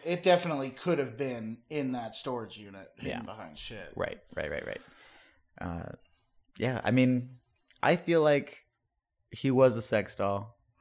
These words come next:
Speaker 2: and that this lady whose <laughs> father died in their bar <laughs> had a heart attack, uh, slept with the doll,
Speaker 1: Mm-hmm.
Speaker 2: <laughs> or slept with D,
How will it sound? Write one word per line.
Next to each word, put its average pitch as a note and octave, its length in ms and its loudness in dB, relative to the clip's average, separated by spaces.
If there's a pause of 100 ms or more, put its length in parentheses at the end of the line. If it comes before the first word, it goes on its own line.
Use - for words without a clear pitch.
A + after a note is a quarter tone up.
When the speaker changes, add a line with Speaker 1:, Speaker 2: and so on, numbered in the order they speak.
(180)
Speaker 2:
and A2 220 0
that G#2 340 2 (360)
this A#2+ 200 -2
lady A#2 540 4 (1300)
whose G#2+ 280 0
<laughs> - 80 -14
father C#3+ 440 6
died A#2+ 460 6 (180)
in C3+ 180 2
their B2+ 160 6
bar A#2+ 540 4 (540)
<laughs> - 500 -20
had C#3 200 6
a C3 60 8
heart C#3+ 240 8
attack, A#2 460 2 (1120)
uh, A2+ 380 6 (180)
slept C3 460 4
with C#3+ 320 4 (440)
the B2+ 160 -2
doll, A#2+ 560 2 (560)
Speaker 1:
Mm-hmm. C3 400 -2
Speaker 2:
<laughs> - 60 6
or D3+ 120 12
slept - 480 4
with E3 300 2
D, C#3 400 0